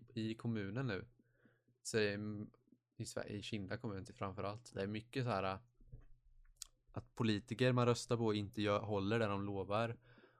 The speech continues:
Och till exempel, även om folk gör så här, skriver upp världens, eh, namnlistor och, eller så här, listor på vad, eller så här, äh,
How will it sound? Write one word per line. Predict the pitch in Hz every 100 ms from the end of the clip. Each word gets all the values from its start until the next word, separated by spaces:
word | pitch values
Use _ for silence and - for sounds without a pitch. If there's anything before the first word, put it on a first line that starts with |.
| _ -
Och | 110 104 101 98 95 - - - _ -
till | 117
exempel, | 101 104 92 98 98 - -
även | 113 101 101
om | 117
folk | 120 127 127 - - -
gör | 110 104 98
så | -
här, | 101
skriver | - 113 104
upp | 107 117
världens, | 110 98 98 98 -
eh, | 104 -
namnlistor | 98 101 98 95 95 - - 107 107
och, | 107 104 101 101 _ _ _
eller | - 104
så |
här, | 98
listor | 101 - - 110
på | 113 107
vad, | 101 -
eller | 104
så | 101 95
här, | 92
äh, | 92